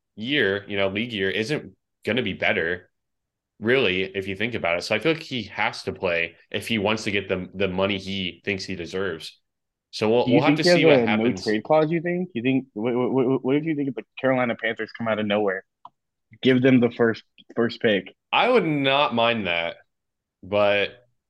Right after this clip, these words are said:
Speaker 1: I don't think that's gonna happen. But yeah, I, if, I think if Lamar's gonna go anywhere, uh, I don't know. I really honestly don't know. It's, I don't know if a team's gonna come in or not.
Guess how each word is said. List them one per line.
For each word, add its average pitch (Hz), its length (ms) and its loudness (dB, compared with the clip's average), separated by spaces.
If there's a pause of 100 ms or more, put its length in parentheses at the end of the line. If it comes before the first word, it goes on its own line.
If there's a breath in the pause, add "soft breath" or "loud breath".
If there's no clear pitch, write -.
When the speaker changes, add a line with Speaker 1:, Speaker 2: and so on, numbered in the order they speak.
(400)
Speaker 1:
I 107 100 -2
don't 104 160 -2
think 95 100 -4
that's 90 160 -6
gonna 85 140 -10
happen. 82 460 -10 (180)
But 90 180 -4
yeah, 92 340 -2
I, 110 400 0 (840)
if, 147 180 0
I 151 120 2
think 196 240 -2
if 120 100 0
Lamar's 110 300 0
gonna 110 160 0
go 87 160 0
anywhere, 101 480 -2 (640)
uh, 101 120 -8
I 113 140 -2
don't 202 140 -2
know. 104 160 2
I 95 140 2
really 160 280 4
honestly 110 300 0
don't 95 240 -8
know. 85 440 -8
It's, - 460 -12 (300)
I 101 40 -8
don't 117 100 -6
know 160 60 -6
if 151 60 -12
a 139 60 -8
team's 127 220 -4
gonna 117 140 0
come 110 220 -4
in 113 120 -2
or 90 100 -4
not. 80 360 -6